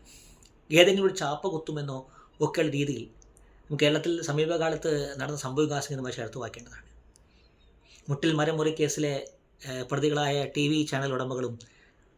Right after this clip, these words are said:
ഏഹ്, പി വി അൻവറും എല്ലാം ചേർന്ന് സൃഷ്ടിച്ച ഒരു, ഒരു പി-, ഒരു, ഒരു ചിത്രങ്ങളുണ്ട്. അപ്പോൾ ഇത്തരം ഭയം, ഇത്തരം അസ്വസ്ഥത കേരളത്തിലെ പോലീസ് സംവിധാനങ്ങൾ രസിച്ചിട്ടുണ്ടെന്നത് വളരെ പ്രധാനപ്പെട്ട കാര്യമാണ്.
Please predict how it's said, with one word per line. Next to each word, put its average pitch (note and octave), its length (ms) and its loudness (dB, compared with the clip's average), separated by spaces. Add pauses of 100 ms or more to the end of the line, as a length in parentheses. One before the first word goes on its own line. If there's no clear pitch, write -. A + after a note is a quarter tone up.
(120)
ഏഹ്, C3+ 80 -4
പി D#3 140 8
വി F3 80 6
അൻവറും D#3+ 300 2
എല്ലാം D3 200 -2
ചേർന്ന് C#3+ 200 0
സൃഷ്ടിച്ച D3 380 -4
ഒരു, C#3 220 -2
ഒരു C3 240 -4
പി-, - 40 0
ഒരു, B2+ 520 -6
ഒരു B2 80 -8
ചിത്രങ്ങളുണ്ട്. A2+ 640 -8 (1160)
അപ്പോൾ A#3+ 180 6
ഇത്തരം C4 420 2 (360)
ഭയം, E3+ 380 4
ഇത്തരം F3 340 -2
അസ്വസ്ഥത D3+ 520 0 (300)
കേരളത്തിലെ C#3+ 320 -2
പോലീസ് D3 320 0
സംവിധാനങ്ങൾ B2+ 500 -4
രസിച്ചിട്ടുണ്ടെന്നത് C3 640 -2
വളരെ A2+ 140 -6
പ്രധാനപ്പെട്ട - 440 -14
കാര്യമാണ്. - 260 -20